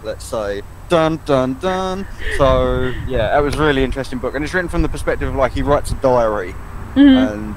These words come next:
Speaker 1: uh, yeah, it's really good. And I like how, uh, other characters in the story sometimes read his diary and sort of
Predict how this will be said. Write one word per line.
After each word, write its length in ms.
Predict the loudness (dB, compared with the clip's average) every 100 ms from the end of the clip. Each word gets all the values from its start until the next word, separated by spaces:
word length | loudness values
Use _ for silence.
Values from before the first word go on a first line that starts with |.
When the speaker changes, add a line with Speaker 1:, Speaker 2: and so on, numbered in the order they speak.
| -6
Speaker 1:
uh, 420 | -2 -2 -2 -4 -8 -12 -10 -10 -6
yeah, 300 | 2 2 2 -2
it's 160 | -2 -2
really 160 | 0
good. 100 | 0 2
And 180 | 2 2
I 80 | 2
like 300 | 4 4 2
how, 380 | 2 2 4 2 2 -4 -6 -6 -6 -4 -4 -6 -6 -8 -4 2
uh, 360 | 6 6 6 2 -2 -6 -4 2
other 220 | 2 2
characters 640 | 2 2 2 0 -2 -2 -4 -4
in 100 | -4 -4
the 60 | -4
story 460 | -2 0 0 0 0 0 0
sometimes 640 | 2 2 0 0 0 -2 -2 0 2
read 280 | 2 2 0
his 100 | 0 0 2
diary 560 | 4 4 2 0 0 -2 0 0 0 -2 -2 -4 -2
and 1200 | 0 2 2 2 0 -2 -4 -4 -2 -2 -2 -2
sort 240 | 0 0 2
of 160 | 0